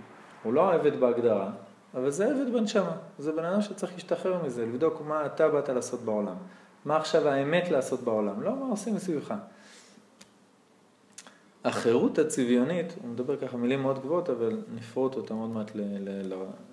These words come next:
למילים של היום. החירות הצביונית היא אותה הרוח הנישאה, שהאדם וכן העם בכללם מתרוממים על ידה. להיות נאמנים לעצמיות הפנימית של-, הפנימית שלהם,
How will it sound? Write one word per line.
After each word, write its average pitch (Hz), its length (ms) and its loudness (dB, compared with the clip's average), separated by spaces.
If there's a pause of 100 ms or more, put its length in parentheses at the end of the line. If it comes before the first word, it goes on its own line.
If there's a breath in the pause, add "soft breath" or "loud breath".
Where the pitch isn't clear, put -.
למילים 98 680 -2
של 98 180 -8
היום. 113 280 -2 (720 loud breath)
החירות 131 520 0
הצביונית 143 680 0
היא 131 120 2
אותה 143 280 4
הרוח 151 440 4
הנישאה, 123 540 0 (760 loud breath)
שהאדם 117 680 4 (520)
וכן 113 380 4
העם 147 340 6 (280)
בכללם 135 560 4 (180)
מתרוממים 127 640 2
על 110 120 2
ידה. 104 220 4 (760 loud breath)
להיות 165 360 6
נאמנים 147 520 0
לעצמיות 135 760 0
הפנימית 117 600 0
של-, 151 260 2
הפנימית 120 440 -2
שלהם, 156 360 2